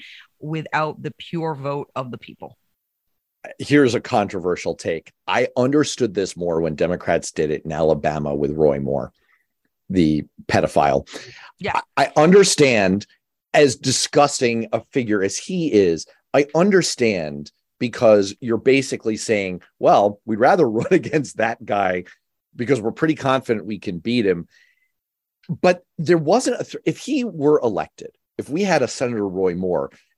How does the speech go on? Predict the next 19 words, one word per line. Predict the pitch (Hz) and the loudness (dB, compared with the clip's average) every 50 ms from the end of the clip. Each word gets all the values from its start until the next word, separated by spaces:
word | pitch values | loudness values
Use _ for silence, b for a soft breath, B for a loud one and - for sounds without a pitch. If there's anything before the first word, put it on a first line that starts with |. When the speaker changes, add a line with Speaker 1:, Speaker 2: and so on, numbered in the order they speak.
| _ - | _ -2
Speaker 2:
as | 110 107 104 101 92 - - _ | 0 0 0 0 -2 -6 -12 _
revolting | - 110 131 117 92 123 151 175 202 185 156 139 127 | -4 -2 -2 0 2 4 4 4 4 4 0 0 0
an | 113 101 | 0 -2
idea | 95 95 95 80 - 95 101 95 - | -2 -4 -6 -6 -4 -2 -2 0 0
as | 92 82 73 | -2 -4 -4
that | 87 85 87 - | -2 -2 -2 -4
would | 95 92 87 73 | -4 -6 -8 -6
be, | - 85 76 82 107 165 - _ _ _ _ b b b b b b b _ _ _ _ _ _ _ _ _ | -8 -8 -8 -8 -8 -10 -12 _ _ _ _ b b b b b b b _ _ _ _ _ _ _ _ _
it | - 170 170 | 4 4 4
wouldn't | 160 135 120 143 175 202 233 208 - - | 4 4 4 4 4 4 4 0 -4 -8
pose | - - 156 147 147 143 139 131 123 - - _ _ _ _ - | -8 -2 2 4 4 4 4 2 0 -4 -10 _ _ _ _ -14
a, | 107 - - _ | -14 -14 -10 _
a | - 113 | -4 -4
danger | - 90 - 120 123 123 143 139 127 110 117 117 107 104 - _ _ _ _ _ _ | -4 -2 -2 -2 0 0 0 -2 -2 -2 -2 0 -2 -2 -4 _ _ _ _ _ _
to | - - 123 110 110 | -6 -2 0 0 0
the | 98 90 - | 0 -2 -8
continuation | - - 113 98 - - 120 113 104 92 95 95 85 - - 85 | -10 -10 -10 -8 -6 -4 -4 -2 -2 0 0 -2 -2 -4 -8 -8
of | 82 76 | -8 -8
America | 76 76 71 71 78 78 76 - - - 76 | -6 -6 -2 0 2 0 0 0 -6 -12 -12